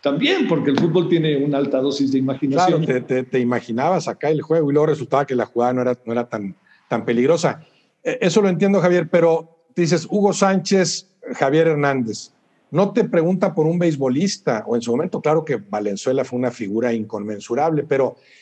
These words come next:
Speaker 2: ¿por qué al pensar en México piensan en el futbolista destacado, no en el beisbolista, no en el basquetbolista, ya no digamos en los gobernantes o en los grandes escritores?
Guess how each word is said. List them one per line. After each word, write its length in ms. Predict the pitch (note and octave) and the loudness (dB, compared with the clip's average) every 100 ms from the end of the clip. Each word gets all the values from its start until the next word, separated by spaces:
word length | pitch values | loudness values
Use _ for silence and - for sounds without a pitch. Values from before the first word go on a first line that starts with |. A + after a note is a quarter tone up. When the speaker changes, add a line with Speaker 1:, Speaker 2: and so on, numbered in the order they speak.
| _ | _
Speaker 2:
¿por 260 | - D3 - | 0 0 2
qué 480 | F3 F#3 F#3+ F3 _ _ E3 - | 2 4 2 -2 _ _ -20 -10
al 300 | - C3+ C3 | -4 -2 -2
pensar 360 | C3+ C3 E3+ | -2 0 2
en 120 | F3 E3+ | 2 2
México 500 | F3 E3+ D#3+ F#3+ D#3 | 0 0 -2 -2 0
piensan 360 | E3 E3 E3+ E3+ | 0 2 0 0
en 140 | C#3 | 0
el 140 | C3+ B2+ | 0 0
futbolista 720 | D3 C#3+ C3 C#3+ E3 D#3 F#3+ | -2 0 2 2 0 0 0
destacado, 680 | E3 D3+ C#3+ - D#3 D#3 C#3+ | 0 0 -6 -2 0 2 0
no 80 | F#3 | 0
en 100 | G#3 | 0
el 100 | F#3+ | 2
beisbolista, 880 | D#3+ C3 C3 C#3+ D3+ - D#3 D#3 - _ - | 2 2 0 0 -2 -2 -2 -2 -10 _ -2
no 120 | F3 | 2
en 80 | F#3 | 2
el 80 | |
basquetbolista, 800 | E3 C3+ D3 B2 B2+ C#3 D3+ E3+ | 2 0 0 0 2 0 0 -2
ya 120 | C#3+ E3 | 0 2
no 100 | F#3 | 2
digamos 480 | E3 D#3+ F3+ E3+ | 2 2 0 -2
en 100 | C3 | -2
los 140 | B2 A#2+ | 0 2
gobernantes 800 | B2 A#2+ C3 D3 D#3 F3 E3 - _ | 2 2 0 0 0 -4 -4 -12 _
o 140 | - A#2+ | -2 0
en 80 | A2+ | 2
los 140 | A2 | 2
grandes 340 | B2 D3+ D3+ B2+ | 0 2 0 -2
escritores? 720 | A#2 A#2+ A#2+ F3+ - - | -4 -2 0 0 -2 -8